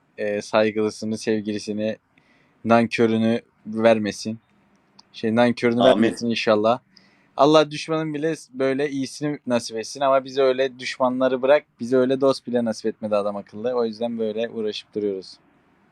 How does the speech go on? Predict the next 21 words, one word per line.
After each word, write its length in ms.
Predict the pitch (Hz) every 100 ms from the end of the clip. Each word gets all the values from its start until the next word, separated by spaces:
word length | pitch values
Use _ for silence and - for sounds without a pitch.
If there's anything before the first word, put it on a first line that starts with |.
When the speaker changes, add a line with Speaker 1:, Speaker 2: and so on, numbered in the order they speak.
| _ _ _ _ _ _ _ _ _ _ -
Speaker 1:
Az 240 | 123 123
kişiyle 540 | - - 120 113 131 123 -
çok 160 | 139
Speaker 2:
Diyorlar 320 | 123 127 156 165
ya 140 | 147 127
Speaker 1:
görüşürüz 140 | 131
Speaker 2:
hani, 180 | 120 - - 104
Speaker 1:
bundan 240 | 104 -
sonra. 300 | 101 98 92 - _ _ -
Speaker 2:
bir, 360 | 113 123 123 - _ _ _ _ -
bir 260 | 110 123 107
cümle 360 | 110 120 143
var. 180 | 143 113 -
Ben 220 | 104 107
geçen 380 | 107 104 120 113
bir 60 | 113
yerde 300 | 110 107 123
dinledim. 360 | 104 95 95
Çok 220 | 127 117 104
hoşuma 380 | 101 107 110
gitti. 360 | 107 - - 87